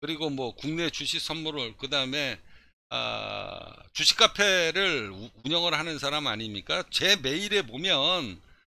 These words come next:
아, 우리 대여 계좌 소개해주고 앉아가지고 회원들 확보해주고 그러면,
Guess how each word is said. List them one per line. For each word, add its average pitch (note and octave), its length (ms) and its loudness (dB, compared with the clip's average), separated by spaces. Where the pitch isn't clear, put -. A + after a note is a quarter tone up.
아, B2+ 840 4
우리 A3 240 4
대여 G3+ 280 10
계좌 F#3+ 600 8
소개해주고 F#3+ 680 4
앉아가지고 E3 580 2
회원들 F#3+ 460 0
확보해주고 F3 640 -4
그러면, D3 760 0